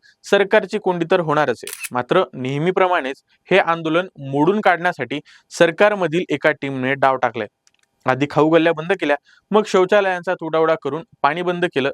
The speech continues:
आणि शेवटी लाईटही बंद केली. आंदोलनकर्त्यांचा संताप उफाळून यावा आणि मग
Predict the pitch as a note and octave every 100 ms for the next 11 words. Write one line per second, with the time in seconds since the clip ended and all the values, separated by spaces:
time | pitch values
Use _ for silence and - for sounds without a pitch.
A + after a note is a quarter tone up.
0 | - C3 B2+ D#3 C#3 A#2+ B2 _ - C#3+
1 | D3+ D3+ D#3 D#3+ C#3 B2 A2 G#2 _ _
2 | _ - - - D3 D3 F3 G3+ F#3 E3+
3 | F3 E3+ E3+ E3 C#3+ C#3 D3 - B2 D3+
4 | F3 D#3+ C#3+ D#3 - _ - F#3 F#3+ F#3